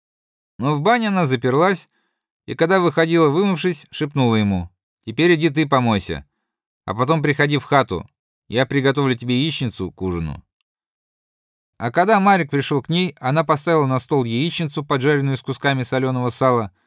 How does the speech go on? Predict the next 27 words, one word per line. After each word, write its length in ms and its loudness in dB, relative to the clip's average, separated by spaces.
откуда-то 520 -2
принесла 420 0
подушку 540 -2
в 60 -6
голубой 480 2
полосатой 520 -2
наволочке 800 0
и 80 -4
положила 500 2
ее 160 2
на 100 -2
палате. 600 -4
"Сегодня 380 2
я 80 2
буду 220 0
спать 240 0
здесь, 260 -2
под 160 -2
иконами, 440 2
и 40 0
буду 220 -2
молиться, 600 0
чтобы 320 -4
Бог 200 -2
простил 360 -2
мне 140 -2
грехи". 480 -4